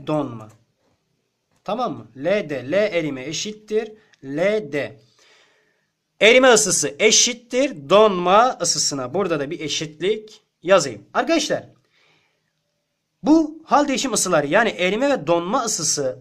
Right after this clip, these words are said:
ayırt edici özelliktir. Yani maddeler için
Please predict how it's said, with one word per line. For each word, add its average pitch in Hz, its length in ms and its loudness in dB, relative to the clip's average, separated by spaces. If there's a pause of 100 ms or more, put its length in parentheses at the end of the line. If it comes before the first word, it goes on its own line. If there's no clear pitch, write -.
ayırt 196 380 -2
edici 156 280 -8
özelliktir. 131 520 -12
Yani 170 260 -2
maddeler 165 680 -2
için 185 580 -8